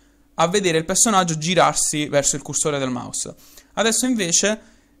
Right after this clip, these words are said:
il, il, il movimento del personaggio, quindi anche il modo in cui gira, è gestito dai pulsanti, proprio come ne-, in tutti gli altri giochi, quindi da A, S, D, W.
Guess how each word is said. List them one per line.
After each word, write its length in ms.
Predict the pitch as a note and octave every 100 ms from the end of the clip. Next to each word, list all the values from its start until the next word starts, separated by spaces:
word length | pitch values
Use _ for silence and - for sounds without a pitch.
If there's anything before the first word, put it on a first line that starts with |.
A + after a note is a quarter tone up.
| -
il, 560 | E3+ D#3+ D3+ C#3 C#3 C#3
il, 340 | C#3 C3+ C3+
il 100 | C3+
movimento 360 | C#3 D#3 F#3+ G#3
del 140 | D#3+
personaggio, 520 | C#3 D3 - E3 D#3+ E3
quindi 180 | C#3+ D3
anche 160 | D3+
il 80 | C#3
modo 160 | C#3+ C#3
in 40 |
cui 120 | F3
gira, 400 | G3 C#3+ C#3+ E3
è 120 | -
gestito 520 | E3+ A#3 - - C#3+ E3
dai 120 | C#3
pulsanti, 640 | C#3 - A#2+ B2 C3 D3 - _ -
proprio 240 | F3+ F3+
come 200 | D3+ C#3+
ne-, 180 | C#3 C3+
in 200 | C3 C3+
tutti 220 | D#3 -
gli 60 | C#3
altri 260 | B2+ C#3
giochi, 300 | C3 - -
quindi 280 | C3+ D3 C#3+
da 200 | C3+ B2+
A, 380 | - D#3+ D#3+ - _ _ _ - - -
S, 400 | D3 D3+ - -
D, 300 | C3+ C3+ D#3 C#3
W. 320 | C3 C3